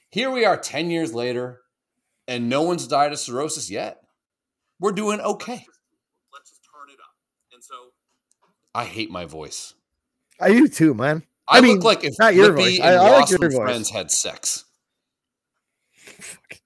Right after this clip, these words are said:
Speaker 2: Blippi.
Speaker 1: Hey, if I was gonna ask you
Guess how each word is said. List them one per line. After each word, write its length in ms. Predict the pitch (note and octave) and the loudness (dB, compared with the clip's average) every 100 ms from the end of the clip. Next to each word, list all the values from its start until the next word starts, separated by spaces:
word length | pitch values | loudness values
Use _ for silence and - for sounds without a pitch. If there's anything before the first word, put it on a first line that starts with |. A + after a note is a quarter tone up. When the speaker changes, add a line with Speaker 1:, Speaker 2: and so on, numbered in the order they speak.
| - | -20
Speaker 2:
Blippi. 380 | G2+ G#2 B2+ A#2 _ - - - - _ _ - _ _ _ _ _ _ _ - - | -18 -16 -16 -16 _ -20 -20 -20 -20 _ _ -20 _ _ _ _ _ _ _ -16 -4
Speaker 1:
Hey, 120 | G#3 | -4
if 100 | G3+ | 0
I 40 | B3 | -2
was 100 | D#4 | 0
gonna 160 | B3 | -2
ask 340 | A#2 B2+ A#2+ A2+ | -2 -4 -6 -10
you 280 | E2+ D2+ | -16 -16